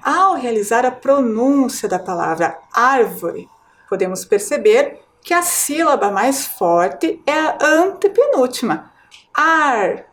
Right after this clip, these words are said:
né? Percebem ali que eu destaquei de vermelho. Então, lembrem-se da regra, né? Árvore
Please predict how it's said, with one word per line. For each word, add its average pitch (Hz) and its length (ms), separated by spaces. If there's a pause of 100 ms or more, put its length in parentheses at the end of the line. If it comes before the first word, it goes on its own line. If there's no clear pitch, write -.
(120)
né? 226 420 (420)
Percebem 214 460
ali 262 160
que 339 60
eu 311 40
destaquei - 440
de 302 120
vermelho. 269 680 (280)
Então, 190 960
lembrem-se 240 540
da 330 140
regra, 208 560
né? - 360 (760)
Árvore 302 560